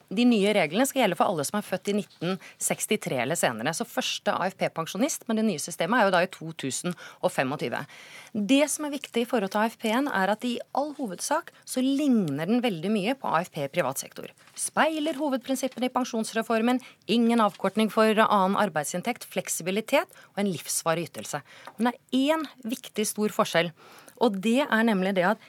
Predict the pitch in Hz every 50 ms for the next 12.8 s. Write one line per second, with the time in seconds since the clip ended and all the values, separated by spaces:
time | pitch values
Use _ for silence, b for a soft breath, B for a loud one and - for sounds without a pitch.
0 | b b b _ _ - 262 277 - - 294 254 247 233 - - - 226 - -
1 | 277 302 302 - - - _ - - - 233 220 226 240 247 247 226 190 196 190
2 | 175 160 - - 190 196 - - - 208 - - - - - _ - 190 170 190
3 | 180 185 - 208 214 208 - - 254 262 262 _ - 175 160 135 - - - -
4 | 190 165 165 185 180 190 196 202 190 - 254 285 370 403 - - - - - -
5 | - 170 175 202 202 - 190 156 120 123 127 147 170 170 220 220 143 127 123 151
6 | 185 175 b b b b - - 247 147 - 185 196 - 339 - - - 240 156
7 | 127 135 143 156 175 190 196 220 214 175 - - 285 381 415 294 190 190 - 233
8 | - - 151 127 131 139 151 160 156 - - - - - - 127 123 b b b
9 | b - - 311 247 247 160 127 135 - - 165 - 147 135 127 - 160 170 160
10 | 135 135 151 147 B B B B B B B B - 180 180 175 233 247 247 262
11 | 277 294 311 330 320 - - 269 - - 262 262 240 285 330 370 403 370 B B
12 | B B B - - 220 233 247 247 208 202 208 - - -